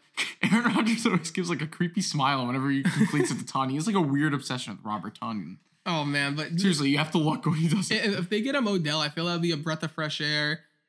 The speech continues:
Speaker 2: You'll be with the Hall of Fame quarterback, and, and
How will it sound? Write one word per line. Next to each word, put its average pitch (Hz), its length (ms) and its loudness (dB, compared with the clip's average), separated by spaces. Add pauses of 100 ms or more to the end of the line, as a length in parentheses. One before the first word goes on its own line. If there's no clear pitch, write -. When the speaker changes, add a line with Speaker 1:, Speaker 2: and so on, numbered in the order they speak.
(140)
Speaker 2:
You'll 160 120 0
be 180 120 4
with 170 160 0
the 147 260 -2 (240)
Hall 190 200 0
of 180 80 0
Fame 180 220 0
quarterback, 165 720 -2 (640)
and, 165 120 -2
and 170 340 2